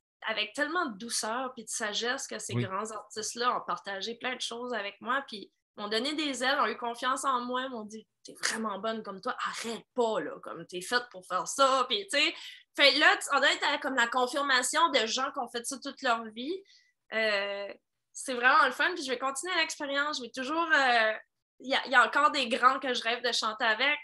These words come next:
Speaker 1: puis je, je, j'en profite, tu sais.
Speaker 2: C'est
Speaker 1: J'aime
Speaker 2: ma
Speaker 1: tout le temps
Speaker 2: question. As-tu, as, sans, sans, sans dévoiler ton punch, là, à venir, mais, euh,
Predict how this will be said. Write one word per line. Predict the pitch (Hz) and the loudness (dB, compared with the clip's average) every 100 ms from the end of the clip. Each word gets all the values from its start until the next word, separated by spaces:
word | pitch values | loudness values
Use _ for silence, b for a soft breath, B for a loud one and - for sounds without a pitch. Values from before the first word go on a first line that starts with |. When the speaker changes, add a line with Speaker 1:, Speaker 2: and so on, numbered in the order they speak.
| - | -10
Speaker 1:
puis | 262 220 226 220 | -10 -8 -6 -6
je, | 214 208 202 208 | -6 -4 -4 -6
je, | 214 202 196 - | -6 -4 -2 -2
j'en | 226 208 - | 0 0 -2
profite, | - 277 254 - 285 254 - - | -8 -4 -4 -4 -2 -2 -4 -8
tu | 240 | -8
sais. | 254 - B B | -8 -12 B B
Speaker 2:
C'est | - | 0
Speaker 1:
J'aime | 185 175 | 6 6
Speaker 2:
ma | 180 | 8
Speaker 1:
tout | |
le | 196 | 6
temps | |
Speaker 2:
question. | 160 - 208 359 277 269 - _ 117 165 147 | 6 6 6 6 2 -8 -16 _ -6 -4 0
As-tu, | 143 131 151 | 0 0 -4
as, | 135 151 - 135 - _ | -4 -6 -8 -20 -20 _
sans, | - - 165 147 | -10 -2 2 2
sans, | - 196 185 | 4 4 2
sans | - 226 | 4 6
dévoiler | 220 190 185 226 | 8 8 8 8
ton | 208 147 | 6 6
punch, | 196 208 202 - | 4 2 0 -2
là, | 170 160 139 135 | 2 2 2 0
à | 156 | -2
venir, | 139 175 330 | 0 2 2
mais, | 269 175 135 B B B - | 2 0 0 B B B 2
euh, | 139 151 151 | 6 8 6